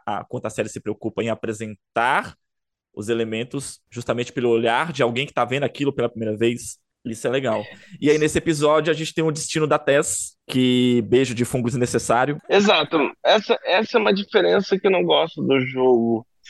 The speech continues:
Speaker 2: com relação à série, porque eu sinto que no jogo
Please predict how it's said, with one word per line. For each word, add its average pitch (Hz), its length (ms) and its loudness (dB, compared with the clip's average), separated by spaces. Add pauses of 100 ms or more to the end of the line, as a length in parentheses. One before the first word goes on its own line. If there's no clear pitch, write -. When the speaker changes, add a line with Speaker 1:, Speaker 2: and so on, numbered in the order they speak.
(360)
Speaker 2:
com 139 260 2
relação 127 600 2
à 120 60 2
série, 120 380 2
porque 143 140 -2
eu 160 60 4
sinto 190 240 0
que 180 60 0
no 160 140 4
jogo 143 480 2